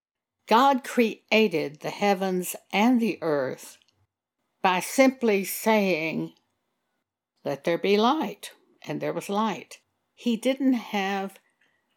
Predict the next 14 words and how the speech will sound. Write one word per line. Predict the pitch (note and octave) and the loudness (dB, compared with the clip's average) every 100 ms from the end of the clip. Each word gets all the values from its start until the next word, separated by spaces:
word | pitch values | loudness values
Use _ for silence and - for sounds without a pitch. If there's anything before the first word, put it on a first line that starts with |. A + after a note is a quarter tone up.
| _ - | _ -18
something | - C#4 C#4+ - G#3+ G3+ F#3+ | 0 2 2 2 0 0 -2
that | F#3 F3 | -2 -4
he | F3+ | -4
created | - - G3+ F#3 A3 G3+ F3+ | -8 -2 0 4 4 2 0
the | F3+ - | -4 -2
earth | F#3+ F3+ | -2 -2
from. | - - G#3 B3 E3+ C3+ C3 - _ _ _ _ _ _ _ | -6 -6 -2 0 -2 -6 -12 -16 _ _ _ _ _ _ _
He | - C4 D4 | -2 0 0
created | - - A#3 G#3 G#3 G#3 F#3+ E3+ | -4 -4 0 2 4 4 0 0
the | E3+ - | -4 -2
earth | G#3+ A3 D#3+ D#3 - _ _ _ _ | 0 0 0 -4 -10 _ _ _ _
by | D3+ D#3 | -2 -2
the | C#3+ | -2
word, | D3 G#3 A3 B2+ - | 0 2 2 -2 -10